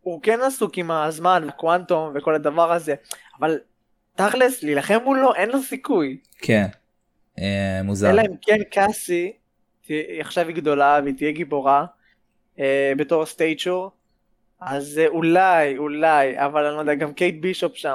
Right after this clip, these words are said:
Speaker 1: אז לא יודע, לא, קייט בישופ היא רק עם חצים, אז לא יודע ממש, אבל, אה,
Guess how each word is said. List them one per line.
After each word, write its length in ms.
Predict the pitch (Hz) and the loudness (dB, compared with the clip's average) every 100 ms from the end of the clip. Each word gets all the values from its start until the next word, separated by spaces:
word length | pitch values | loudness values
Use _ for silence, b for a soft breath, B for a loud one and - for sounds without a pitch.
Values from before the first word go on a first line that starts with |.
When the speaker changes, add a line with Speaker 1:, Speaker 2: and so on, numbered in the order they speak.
| 131 | -4
Speaker 1:
אז 60 | 131 | -4
לא 60 | |
יודע, 120 | 143 - | -6 -6
לא, 120 | 139 - | -12 -12
קייט 200 | - 240 | -6 -6
בישופ 300 | 190 208 185 | -4 -4 -2
היא 80 | 165 | -2
רק 160 | 170 190 | -4 -6
עם 60 | 170 | -8
חצים, 560 | 151 - - 156 135 | -8 -10 -14 -12 -8
אז 100 | 123 120 | -8 -4
לא 80 | |
יודע 160 | 139 135 | -4 -2
ממש, 520 | 131 120 139 180 - - b _ _ _ _ - | -4 -6 -4 -4 -6 -18 b _ _ _ _ -2
אבל, 540 | 131 135 147 139 135 | -2 -2 0 0 2
אה, 200 | 131 127 | 2 2